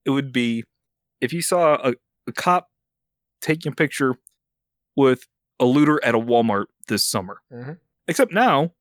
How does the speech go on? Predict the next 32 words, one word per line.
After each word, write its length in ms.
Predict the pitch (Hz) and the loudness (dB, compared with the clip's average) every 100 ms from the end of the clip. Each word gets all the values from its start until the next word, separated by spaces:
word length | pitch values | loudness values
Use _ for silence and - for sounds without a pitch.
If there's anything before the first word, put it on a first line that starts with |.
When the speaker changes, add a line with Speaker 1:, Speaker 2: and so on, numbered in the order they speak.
| _ _ _ _ | _ _ _ _
Speaker 1:
they're 140 | 254 247 | 2 2
at 100 | 214 | 2
the 80 | 202 | -2
Capitol 360 | 277 269 151 | -2 0 0
of 60 | 127 | 2
the 60 | |
United 260 | 135 196 208 | 2 0 0
<laughs> 20 | |
States 360 | - - 262 - | -2 0 -2 0
of 80 | 180 | 0
Speaker 2:
Yeah. 40 | |
Speaker 1:
America. 520 | 180 247 208 - - - | 2 2 2 0 -8 -8
<laughs> 60 | - _ _ _ _ - 160 208 | -14 _ _ _ _ -4 -2 0
And 80 | 185 | 0
they're, 200 | 175 - _ _ _ _ _ - | 0 -2 _ _ _ _ _ -6
and 100 | - | -6
they're 180 | 180 208 | 2 2
terrorists. 680 | - 269 269 143 131 - - _ 165 | 2 2 4 4 0 -4 -8 _ -20
Speaker 2:
Mm-hmm. 360 | 95 95 120 170 _ - | -20 -20 -20 -20 _ -4
Speaker 1:
That's 160 | 269 247 | 0 0
the 60 | 311 | 0
thing. 200 | 311 214 - _ | -2 -6 -10 _
There 140 | 285 320 | -4 -2
is 140 | 277 | 2
no 100 | 285 | 2
comparison. 640 | 277 226 269 294 - 123 - _ _ - | 0 0 -2 -2 -4 -4 -6 _ _ -6
Speaker 2:
Nope. 160 | 82 - - - | -6 -6 -14 -6
And, 300 | 104 87 85 | -4 -4 -6
uh, 320 | 82 82 78 69 | -8 -6 -8 -10
and 160 | 76 76 | -14 -10
yeah, 220 | 69 - _ _ | -10 -12 _ _
and 340 | 82 73 71 | -18 -16 -18